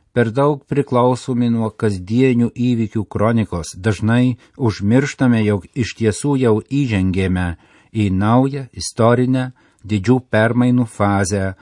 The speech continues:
reikalaujančią sukurti pasaulį kitokį, nei buvo ankstesnis. Dabar iškilo dar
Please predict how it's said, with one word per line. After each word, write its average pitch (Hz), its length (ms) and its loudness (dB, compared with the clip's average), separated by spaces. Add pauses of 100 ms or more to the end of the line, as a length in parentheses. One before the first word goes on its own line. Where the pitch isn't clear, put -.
(200)
reikalaujančią 98 840 0
sukurti 95 500 -4
pasaulį 107 580 0
kitokį, 135 560 0
nei 101 240 0
buvo 104 380 -2
ankstesnis. 87 920 -8 (380)
Dabar 117 300 0
iškilo 135 520 0
dar 117 280 -2